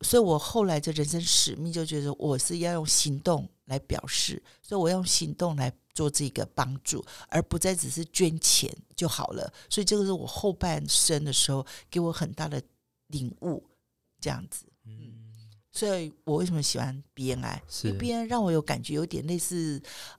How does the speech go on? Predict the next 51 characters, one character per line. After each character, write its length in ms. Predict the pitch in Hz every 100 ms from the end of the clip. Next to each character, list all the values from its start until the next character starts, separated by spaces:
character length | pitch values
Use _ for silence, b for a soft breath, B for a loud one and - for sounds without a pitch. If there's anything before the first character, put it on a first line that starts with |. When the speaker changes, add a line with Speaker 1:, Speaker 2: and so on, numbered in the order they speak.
| -
Speaker 1:
呃， 360 | 151 147 139 - -
也 80 | 147
是 120 | 175
在 140 | 180 175
做 160 | 180
奉 260 | 165 180 143
献， 300 | - 151 127
你 60 |
知 100 | 117
道 100 | 113 101
吗？ 160 | 101 92
Speaker 2:
嗯。 120 | 98 -
Speaker 1:
哼。 280 | - 117 - B B -
Speaker 2:
对 120 | 113
啊， 160 | 98 95
其 160 | - 127
实 280 | 139 139 147
我 140 | 131
觉 160 | 107 127
得 560 | 135 135 127 120 113 104 b _
好 260 | - 107
的 160 | 113 123
一， 140 | 127 -
呃， 180 | 110 104
就 160 | 123
是 160 | 123 139
说 340 | 131 135 131 -
我 60 | 113
们 120 | 107
很 160 | 110
多 220 | 107 127 127
的 340 | 120 110 104
行 320 | 101 - 107 107
动 280 | 127 101 - b b
我 80 | 110
们 200 | 107 107
不 180 | 110 135
应 180 | 131 123
该 180 | 120 120
说， 160 | 107 120
哎， 120 | 131
我 60 |
们 120 | 113 107
只 60 |
是 100 | 113
单 240 | 113 117 117
纯 240 | - 104
用 300 | 117 113 98
钱 400 | - - 104 95 98
而 160 | 98
已， 180 | 98 90